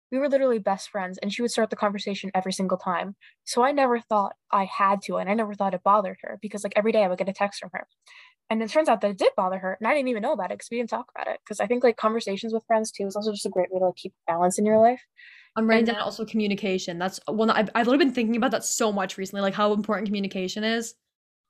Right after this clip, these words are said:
Speaker 1: We could totally
Speaker 2: So
Speaker 1: do an episode on that.
Speaker 2: Yeah, we do. But I feel like also a lot of these episodes, like, are, are really gonna, like, expose our entire personal lives, so.
Speaker 1: Have we not done that already?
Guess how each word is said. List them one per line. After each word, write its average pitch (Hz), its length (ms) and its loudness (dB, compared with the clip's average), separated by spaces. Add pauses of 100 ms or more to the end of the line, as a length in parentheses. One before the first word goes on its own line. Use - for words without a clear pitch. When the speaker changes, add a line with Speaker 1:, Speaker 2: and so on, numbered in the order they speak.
Speaker 1:
We 214 100 -8
could 220 120 -10
totally 180 260 -4
Speaker 2:
So - 0 -
Speaker 1:
do 117 100 -8
an 123 60 -10
episode - 340 -20
on 226 80 -16
that. 240 320 -20 (180)
Speaker 2:
Yeah, 185 400 -2 (100)
we 202 140 -2
do. 185 320 -2 (280)
But 233 80 2
I - 40 6
feel 285 100 6
like 285 100 -4
also 220 200 2
a - 20 0
lot 208 100 2
of 202 40 2
these 240 140 0
episodes, 214 380 -2
like, 202 180 -8 (100)
are, - 160 -12 (120)
are - 380 -6
really 202 160 -4
gonna, 208 100 0
like, 202 100 0
expose 185 500 -2 (100)
our 190 140 0
entire 180 260 -4
personal - 320 -10
lives, 82 240 -6
so. - 200 -6 (640)
Speaker 1:
Have 208 140 2
we 269 80 2
not 196 220 4
done 175 140 -2
that 180 140 -2
already? 190 360 -2